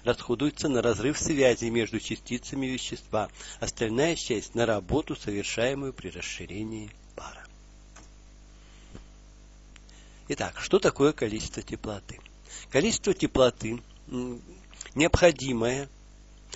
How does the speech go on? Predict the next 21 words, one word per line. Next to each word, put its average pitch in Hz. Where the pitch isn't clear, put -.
для 131
перевода 170
жидкости -
в -
пар 110
в -
процессе 151
кипения, 151
можно 170
рассчитать -
по 120
формуле. 80
Поняли, 107
что -
это -
количество 120
теплоты, 113
необходимое 139
для 120
того, 113
чтобы 127